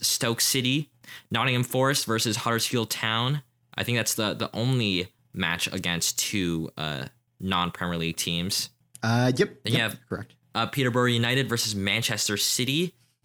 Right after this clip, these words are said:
Speaker 1: Middlesbrough versus Tottenham Hotspur, Liverpool versus Norwich City, Luton Town versus Chelsea, and Southampton versus West Ham United. I look at that, not, not too many exciting ones. I am excited to see potentially Nottingham Forest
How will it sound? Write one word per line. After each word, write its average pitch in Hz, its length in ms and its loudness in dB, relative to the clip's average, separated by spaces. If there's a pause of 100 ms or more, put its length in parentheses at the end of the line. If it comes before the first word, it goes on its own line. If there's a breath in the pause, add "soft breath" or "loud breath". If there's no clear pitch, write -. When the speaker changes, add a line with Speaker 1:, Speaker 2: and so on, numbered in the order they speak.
Speaker 1:
Middlesbrough 131 580 2
versus 120 280 0
Tottenham 107 360 -2
Hotspur, 123 600 0
Liverpool 123 520 0
versus 98 340 -2
Norwich 98 280 -2
City, 92 440 -2 (220 soft breath)
Luton 143 300 2
Town 113 320 0
versus - 220 -2
Chelsea, - 380 -2
and 87 120 -4
Southampton 104 640 -4
versus - 340 -8
West 87 220 -2
Ham 92 160 -2
United. 101 540 -2 (520 loud breath)
I 110 80 0
look 139 180 0
at 147 60 -6
that, 143 240 0 (720)
not, 196 380 0
not 151 540 0
too 170 200 0
many 160 200 4
exciting 156 400 2
ones. 160 160 2
I - 120 0
am 139 100 2
excited 143 260 2
to 135 60 2
see 131 180 0
potentially 123 460 0
Nottingham 107 400 0
Forest 107 420 0